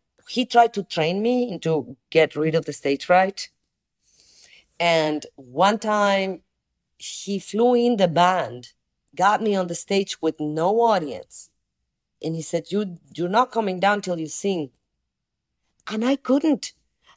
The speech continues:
I would get out of the stage and sing. He would sit with me. I would sing a little bit. And then I would get on the stage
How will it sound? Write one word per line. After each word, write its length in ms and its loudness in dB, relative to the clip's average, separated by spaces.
I 120 8
would 200 0
get 240 4
out 260 8
of 120 -6
the 100 -4
stage 320 0
and 140 -2
sing. 360 -4
He 140 -10
would 160 -8
sit 240 -10
with 180 -4
me. 140 -4
I 40 -2
would 200 -8
sing 240 -6
a 40 -6
little 200 -6
bit. 320 -4
And 120 -8
then 180 0
I 140 2
would 220 -4
get 220 4
on 140 2
the 100 -4
stage 500 -4